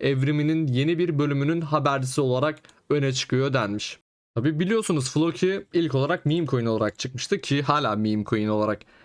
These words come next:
geçerliliğini koruyor ama arka planda çalışmalarına devam ediyorlar. Bunu, e, yeni projeler satın alarak, örneğin TokenFi biliyorsunuz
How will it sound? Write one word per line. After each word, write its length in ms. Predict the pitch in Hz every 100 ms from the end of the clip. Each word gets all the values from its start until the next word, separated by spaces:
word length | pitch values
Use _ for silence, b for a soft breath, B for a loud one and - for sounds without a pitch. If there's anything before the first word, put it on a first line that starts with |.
| _
geçerliliğini 680 | 120 120 113 113 107 107 117
koruyor 360 | 170 170 190 196
ama 320 | 143 170 - 135
arka 340 | 131 127 190
planda 340 | 139 123 147
çalışmalarına 720 | 175 160 135 - 110 131 190
devam 280 | 165 160 131
ediyorlar. 360 | 110 113 180 165
Bunu, 280 | 143 160 b b b
e, 100 | 123 110 110 113
yeni 420 | 123 143 180 - _
projeler 500 | - 151 135 147 151
satın 320 | 151 143 131
alarak, 320 | 139 123 104 120
örneğin 320 | 120 120 123
TokenFi 640 | 135 127 139 131 127 113
biliyorsunuz 440 | 113 120 - 110